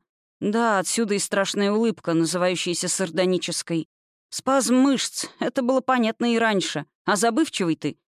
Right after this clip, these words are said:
потому что не сказал мне о телефоне. Ты не спрашивал. Значит так, ты ставишь телефон на беззвучный режим, никому не говоришь о нем. "Что телефон-то кнопочный?" укорил его Эрик.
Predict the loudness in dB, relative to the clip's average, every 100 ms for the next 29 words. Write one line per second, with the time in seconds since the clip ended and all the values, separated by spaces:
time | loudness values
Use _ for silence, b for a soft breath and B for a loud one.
0 | _ -4 0 0 0 -2 0 0 2 2
1 | 4 2 0 -2 -2 0 2 2 0 _
2 | _ _ -4 -2 -2 0 0 0 -2 -6
3 | -6 -8 _ _ -8 -4 -2 -2 -6 -6
4 | -8 -8 -4 -2 0 0 0 -2 -4 -2
5 | 0 0 0 -2 -4 -4 -2 0 0 0
6 | 0 -2 -2 b b -2 2 4 6 4
7 | 2 0 0 -2 -2 0 2 0 -4 _
8 | _ -16 -6 -4 -2 -2 0 0 0 0
9 | 0 0 -6 -2 0 0 _ _ -8 -4
10 | 0 0 0 0 0 0 -4